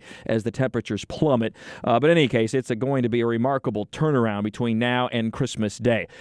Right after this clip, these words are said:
Getting back to those storms, as they start to enter Baker County, there will be the potential for certainly strong storms and quite possibly at least a few isolated severe storms. So even without storms, we're looking at winds reaching this afternoon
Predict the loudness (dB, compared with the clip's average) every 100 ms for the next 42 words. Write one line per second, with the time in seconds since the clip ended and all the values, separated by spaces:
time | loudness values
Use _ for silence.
0 | -6 -2 0 2 2 2 0 0 0 -2
1 | 2 4 4 2 -2 -2 -2 0 0 -2
2 | -2 0 0 2 0 0 -2 -4 -2 0
3 | 0 0 0 0 -2 -4 -4 -4 -2 -2
4 | -2 -4 2 4 4 2 -2 -2 -2 4
5 | 4 4 0 -4 -4 -4 -8 -10 -14 -2
6 | 0 4 4 4 2 2 -2 -2 0 -2
7 | -2 -2 -2 0 0 0 0 0 0 -2
8 | -8 0 2 2 2 2 2 2 0 -6
9 | -2 0 0 -4 -18 -14 -4 -2 0 2
10 | 2 2 0 0 -4 -2 -2 -2 -2 -2
11 | -2 -2 0 2 2 2 -2 -4 -4 0
12 | 0 0 0 0 0 0 0 0 0 2
13 | 0